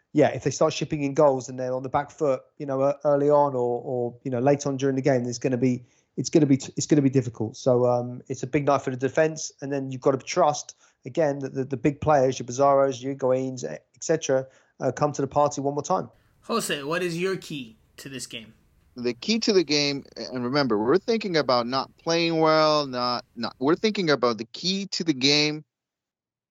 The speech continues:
Speaker 3: uh, thinking about getting three points, winning the game.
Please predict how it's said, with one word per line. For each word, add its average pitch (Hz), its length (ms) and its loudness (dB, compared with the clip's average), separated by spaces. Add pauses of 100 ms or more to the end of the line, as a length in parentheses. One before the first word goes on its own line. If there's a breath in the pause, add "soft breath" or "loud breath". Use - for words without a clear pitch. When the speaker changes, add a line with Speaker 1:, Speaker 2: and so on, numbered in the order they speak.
Speaker 3:
uh, 85 120 -4 (340)
thinking 160 260 0
about 120 320 0 (300)
getting 143 240 -4
three 160 340 2
points, - 420 -16
winning 160 360 -2
the - 100 -18
game. - 140 -20